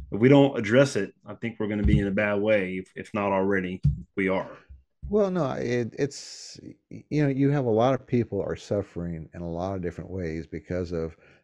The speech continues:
Speaker 2: you know, past experiences. We, we do live in a broken world, and, you know, things are not, uh, the way they should be. A lot of kids grow up in homes where there's things going on that probably shouldn't be going on. And so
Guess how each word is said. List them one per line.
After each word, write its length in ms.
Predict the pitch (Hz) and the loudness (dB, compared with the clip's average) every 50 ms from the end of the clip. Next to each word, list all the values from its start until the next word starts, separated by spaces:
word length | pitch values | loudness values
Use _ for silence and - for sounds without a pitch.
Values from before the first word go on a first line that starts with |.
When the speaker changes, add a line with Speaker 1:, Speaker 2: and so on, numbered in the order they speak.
| _ - | _ -6
Speaker 2:
you 100 | 110 101 | -2 -2
know, 80 | 92 85 | -2 -2
past 400 | - - 101 95 98 98 - - | -2 -2 0 0 0 0 -2 -6
experiences. 720 | 87 - - - 95 92 90 87 82 - - 90 90 95 | -12 -12 -8 -6 -6 -6 -4 -6 -8 -8 -8 -8 -8 -6
We, 100 | 95 92 | -6 -6
we 180 | - 98 104 98 | -4 -4 -4 -2
do 140 | 104 110 | -2 -2
live 200 | 117 117 113 107 | 0 0 0 0
in 100 | 113 110 | 0 -2
a 40 | 107 | -4
broken 360 | 87 90 92 95 - 123 117 | -2 -2 -2 -2 -2 -4 -4
world, 400 | 95 78 76 73 85 95 101 101 95 - | -2 -2 -2 -2 -2 -4 -4 -6 -8 -10
and, 460 | - 82 85 82 80 80 82 82 85 | -8 -8 -6 -6 -6 -8 -8 -10 -10
you 60 | 82 | -8
know, 140 | 80 82 85 87 | -10 -10 -12 -10
things 240 | - 87 92 92 - | -10 -8 -8 -8 -8
are 80 | 95 87 | -8 -6
not, 280 | 87 87 92 90 - _ _ - - _ _ _ _ _ _ _ 82 | -6 -6 -6 -6 -8 _ _ -20 -20 _ _ _ _ _ _ _ -8
uh, 320 | 82 80 80 80 80 80 - - _ - - - - _ _ _ | -8 -6 -6 -6 -8 -10 -12 -16 _ -20 -20 -20 -20 _ _ _
the 80 | 98 92 | -4 0
way 120 | 98 101 | 0 0
they 140 | 95 92 85 | 0 0 -4
should 320 | - - 123 120 110 101 | -2 -2 -2 -2 0 0
be. 340 | 110 110 107 110 110 113 110 | 2 2 2 2 0 -2 -4
A 100 | 73 85 | -6 -4
lot 180 | 87 87 90 90 | -2 -2 -2 -4
of 80 | 90 - | -6 -4
kids 220 | - 107 95 90 | -4 -4 -4 -4
grow 200 | - - 95 95 | -2 -2 -2 -2
up 100 | 90 90 | -2 -2
in 60 | 87 | -6
homes 460 | 80 73 98 101 104 101 101 95 87 | -8 -6 -6 -6 -4 -4 -6 -6 -4
where 120 | 92 92 90 | -4 -4 -2
there's 200 | 87 87 85 - | -2 -4 -6 -6
things 260 | - 95 92 90 82 | -8 -8 -8 -8 -8
going 280 | 85 90 90 90 87 85 | -6 -6 -6 -4 -6 -6
on 180 | 85 85 87 | -6 -6 -6
that 160 | 85 85 - | -8 -10 -10
probably 560 | _ 87 87 87 87 85 82 85 87 85 82 82 | _ -8 -8 -6 -6 -6 -6 -6 -4 -4 -6 -6
shouldn't 300 | - 90 82 78 76 82 | -6 -10 -10 -8 -10 -12
be 80 | 80 | -8
going 260 | 76 87 85 85 85 | -6 -6 -6 -4 -6
on. 260 | 82 80 82 85 90 87 - - - - _ _ _ _ | -6 -8 -8 -10 -12 -14 -16 -20 -20 -20 _ _ _ _
And 120 | - 107 101 | -8 -8 -4
so 360 | - - 117 110 104 90 | 0 2 4 4 4 0